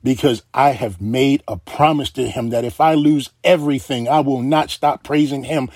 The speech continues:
because there is nothing in this world that will make me want to stay here. Nothing. I want to be with him for eternity. And I pray that you want the same thing for yourself, Traveling Pulpit family. I pray that you will share this message with your friends,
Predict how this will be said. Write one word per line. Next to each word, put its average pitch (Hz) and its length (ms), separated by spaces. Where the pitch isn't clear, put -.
because 135 360
there 147 180
is 117 140
nothing 175 500
in 165 200
this 160 220
world 135 320
that 131 180
will 113 140
make 151 300
me 156 140
want 147 220
to 147 40
stay 143 320
here. 98 280
Nothing. 139 540
I 151 180
want 147 340
to 147 100
be 135 200
with 101 200
him 110 460
for 139 260
eternity. 117 680
And 143 140
I 147 140
pray 156 300
that 131 200
you 156 80
want 139 300
the 113 80
same 151 400
thing 147 240
for 143 200
yourself, 131 460
Traveling 113 420
Pulpit 113 440
family. 110 420
I 151 180
pray 147 280
that 135 260
you 160 80
will 131 120
share 151 300
this 147 200
message 139 320
with 139 220
your 139 120
friends, 156 440